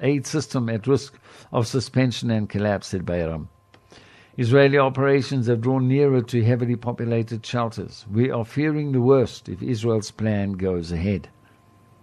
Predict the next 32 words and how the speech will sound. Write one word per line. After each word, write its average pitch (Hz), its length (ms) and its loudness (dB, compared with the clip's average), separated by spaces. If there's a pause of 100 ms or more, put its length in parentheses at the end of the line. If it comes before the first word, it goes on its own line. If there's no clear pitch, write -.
(1200)
He 135 180 6
added 135 300 4
that 131 160 2
aid 127 220 2
workers 117 560 0
were 117 100 0
now 117 220 0
at 113 160 -4
risk 131 240 -2
of 107 100 -2
being 117 180 -4
cut 131 260 -4
off 113 120 -6
from 123 240 -4
the 110 80 -2
Rafah 104 320 -4
crossing 117 380 -4
between 107 320 -2
Gaza 101 480 -2
and 98 140 -4
Egypt, 107 420 -4
which 104 180 -6
has 113 100 -4
provided 107 540 -2
the 113 160 -4
only 139 260 -2
humanitarian 117 920 -2
lifeline 110 500 -4
for 120 200 -6
Palestinians 110 800 -2
under 95 220 -4
siege. 98 480 -4